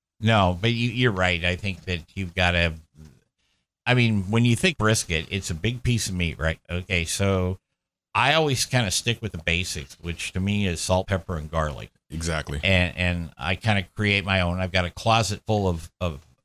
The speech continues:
Speaker 1: uh, rubs that people have sent me. Most all of 'em are very good. You know, I won't jump up and say, like Andy said earlier, "This is the absolute best thing I've ever tasted."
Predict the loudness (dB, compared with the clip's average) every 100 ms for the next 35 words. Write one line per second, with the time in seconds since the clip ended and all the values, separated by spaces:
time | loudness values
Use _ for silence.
0 | -6 -4 -2 -6 -6 -2 0 0 -4 -4
1 | -6 -4 -6 -4 -4 -2 0 2 0 2
2 | 2 4 4 4 2 -2 -2 -2 -2 0
3 | 2 2 2 -8 _ _ _ _ _ -4
4 | 0 2 2 2 2 4 2 2 2 2
5 | 2 0 -2 -6 -2 -2 -4 _ -8 -4
6 | -2 0 -2 -2 0 0 -2 -2 -4 -2
7 | -2 -2 -2 2 2 0 -4 -6 -4 -4
8 | -4 -6 -6 -4 -4 -6 -8 -6 -2 -2
9 | -2 -6